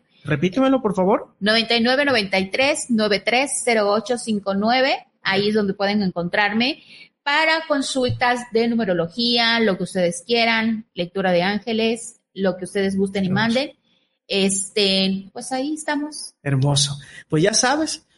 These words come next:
Speaker 1: yo quiero despedirme diciéndote gracias. De verdad, gracias
Speaker 2: Claro.
Speaker 1: de corazón, mi queridísima Tara. Gracias por, por tus comentarios. Me abriste los ojos con esto, en realidad.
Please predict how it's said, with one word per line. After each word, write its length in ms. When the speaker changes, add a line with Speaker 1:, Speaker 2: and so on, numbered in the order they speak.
Speaker 1:
yo 180
quiero 200
despedirme 460
diciéndote 460
gracias. 420
De 100
verdad, 340
gracias 280
Speaker 2:
Claro. 200
Speaker 1:
de 40
corazón, 460
mi 80
queridísima 420
Tara. 360
Gracias 380
por, 260
por 100
tus 160
comentarios. 560
Me 80
abriste 320
los 200
ojos 380
con 200
esto, 340
en 80
realidad. 560